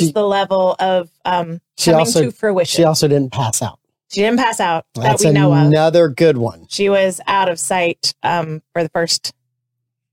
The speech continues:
Speaker 2: moments of the fall. So we didn't, don't know if she blacked out at all.
Speaker 1: So we
Speaker 2: Um,
Speaker 1: had, uh,
Speaker 2: so that was not a great way to start the morning.
Speaker 1: Reese got a concussion in a basketball game. We don't know when he got it,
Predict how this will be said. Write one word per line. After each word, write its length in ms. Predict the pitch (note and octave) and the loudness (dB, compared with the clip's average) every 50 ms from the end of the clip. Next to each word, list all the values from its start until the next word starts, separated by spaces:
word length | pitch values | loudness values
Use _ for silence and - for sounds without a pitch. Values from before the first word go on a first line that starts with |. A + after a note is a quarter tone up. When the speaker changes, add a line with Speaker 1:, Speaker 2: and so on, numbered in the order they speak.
| _ _ _ _ - | _ _ _ _ -18
Speaker 2:
moments 640 | F3 F3 F3 E3+ E3 E3 D#3+ E3+ - - - - - | -10 -6 -2 -2 -2 0 -2 -4 -6 -8 -12 -12 -8
of 160 | - F3 - | -8 -8 -6
the 80 | - D#3 | -6 -8
fall. 300 | - - E3 D3 C#3 D3+ | -4 -4 -4 -2 -4 -6
So 200 | - - - D#3+ | -8 -10 -8 -6
we 100 | E3 E3 | -6 -6
didn't, 320 | D#3 - D#3+ D#3+ D#3 D3+ - _ _ _ _ _ _ _ _ _ _ | -4 -4 -6 -6 -6 -10 -12 _ _ _ _ _ _ _ _ _ _
don't 120 | - F#3+ F#3 | -4 -4 -2
know 140 | F3+ F3 F3 | -2 -2 -4
if 80 | E3 | -4
she 100 | - - | -6 -6
blacked 280 | - F3 E3 D#3+ - F3+ | -4 -2 -2 -2 -2 -2
out 140 | D3+ D3+ D3+ | -2 -2 -2
at 100 | D3 C#3 | -2 -2
all. 220 | C3+ C3+ C#3+ _ _ _ _ _ | -4 -6 -6 _ _ _ _ _
Speaker 1:
So 220 | - - E3 C#3+ | -2 0 2 4
we 200 | C3+ C3+ E3 A3 | 4 4 4 4
Speaker 2:
Um, 60 | A3+ A3 | 4 2
Speaker 1:
had, 420 | A3+ G#3 F#3+ F3 D#3+ C#3 B2+ A#2+ _ - | 2 2 0 0 -2 -4 -6 -10 _ -4
uh, 720 | C3 C#3 C#3 C3+ C3 C3 C3 B2+ B2 B2 B2 B2+ B2 A#2+ B2+ | -2 0 0 2 2 2 0 0 0 0 0 0 0 -2 -4
Speaker 2:
so 100 | C3+ C3+ | -4 -4
that 220 | C#3 F3+ F#3+ F#3 F3+ | -2 0 0 0 -2
was 180 | F#3+ F3+ - - | -2 -4 -4 -6
not 160 | G3+ G#3 G#3+ | -6 -4 -4
a 60 | G#3+ | -2
great 260 | - G#3+ G#3 G#3 - _ | -2 -2 -2 -2 -4 _
way 240 | - G3+ G#3 G3+ G#3 | -8 -6 -4 -4 -4
to 160 | G3 - - | -6 -8 -14
start 220 | - - A3 G#3 - | -12 -8 -8 -8 -6
the 40 | - | -6
morning. 220 | A3+ B3 C4+ A#3 - _ _ - | -6 -6 -6 -8 -14 _ _ -4
Speaker 1:
Reese 400 | C3+ B2+ C#3+ E3+ A3 A#3+ - - | 0 2 2 2 2 2 0 -2
got 160 | - F#3 F#3 | -2 0 0
a 80 | E3+ | 0
concussion 560 | C3+ - C#3 B2 - D3 D3 C3+ - D#3+ C3+ B2+ | 0 0 -2 0 2 0 0 0 2 0 0 0
in 180 | B2+ C#3 D#3+ | 2 2 2
a 60 | F#3+ | 2
basketball 540 | F3 D#3 D3 C#3 C3+ - - C3 A2+ A2+ A2 | 2 2 2 0 0 0 -2 -2 -2 -2 -4
game. 180 | G#2+ A2 G#2+ A2 | -4 -4 -4 0
We 100 | C3 C#3+ | 2 2
don't 120 | D3+ F3 D#3+ | 2 2 2
know 80 | C#3 B2+ | 0 0
when 140 | B2 B2+ | 0 -2
he 100 | B2 A2+ | -2 -4
got 260 | G#2+ - B2 B2 A#2 G2+ | -4 -4 -6 -6 -6 -10
it, 140 | - - | -14 -18